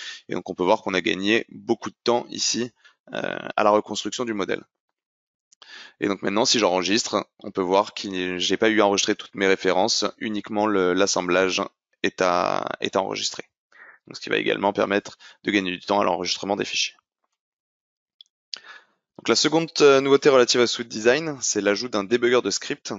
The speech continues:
qui sera disponible aussi bien au niveau des scripts de Sootbox ou de connecteurs qu'au niveau global, donc au niveau de l'assemblage.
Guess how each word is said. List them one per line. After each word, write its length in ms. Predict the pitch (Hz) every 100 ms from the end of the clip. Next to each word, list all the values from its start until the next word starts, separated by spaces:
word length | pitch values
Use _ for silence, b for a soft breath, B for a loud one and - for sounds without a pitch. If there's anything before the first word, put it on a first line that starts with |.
| 92
qui 100 | -
sera 180 | - 98
disponible 520 | 101 101 107 107 107 -
aussi 260 | 127 -
bien 400 | 135 127 131 123 120
au 120 | -
niveau 220 | 107 104
des 100 | 104
scripts 340 | 101 - 110 110
de 100 | 98
Sootbox 580 | - 110 101 117 -
ou 20 | 107
de 60 |
connecteurs 640 | - 98 - 123 135 - -
qu'au 120 | 127
niveau 340 | 117 113 117
global, 400 | 107 110 101 120
donc 180 | 131 110
au 40 | 104
niveau 180 | 101
de 40 | 117
l'assemblage. 560 | 110 95 - - -